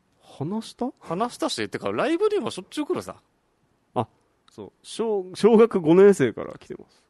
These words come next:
Speaker 2: うん。
Speaker 1: でも、
Speaker 2: そりゃそうでしょ。
Speaker 1: 今、女子高生。だから、
Speaker 2: 大きくなったね。
Speaker 1: うん、大きくなっ-、大きくなってます。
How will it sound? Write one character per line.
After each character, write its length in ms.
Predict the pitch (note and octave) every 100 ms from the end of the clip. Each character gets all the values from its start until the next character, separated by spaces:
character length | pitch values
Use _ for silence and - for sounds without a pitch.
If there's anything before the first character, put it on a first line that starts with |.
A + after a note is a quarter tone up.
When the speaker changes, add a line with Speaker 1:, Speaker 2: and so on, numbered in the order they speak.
| -
Speaker 2:
う 60 |
ん。 300 | G#2+ G2+ F2 - _ _ _ _ -
Speaker 1:
で 80 | F3+
も、 180 | F3 C3
Speaker 2:
そ 0 |
り 120 | B2
ゃ 40 | C#3
そ 0 |
う 40 |
で 160 | A#2+ F#2+
し 20 |
ょ。 20 |
Speaker 1:
今、 100 | -
女 120 | B2
子 120 | A#2 -
高 220 | F3 A#2
生。 60 | -
だ 60 |
か 1200 | - _ _ _ _ _ _ _ _ _ _ _ -
ら、 120 | A2
Speaker 2:
大 120 | G2+
き 100 | G2
く 100 | C3+
な 120 | C3
っ 20 |
た 180 | B2+ C#3
ね。 320 | C3 B2+ B2+ C#3 -
Speaker 1:
う 40 |
ん、 200 | A2+ G#2+ -
大 100 | A#2+
き 120 | -
く 140 | -
な 60 | D3
っ-、 40 | - _ _
大 120 | A2+ G#2+
き 80 | -
く 60 |
な 80 | A2+
っ 20 |
て 120 | -
ま 140 | A#2 A#2
す。 180 | _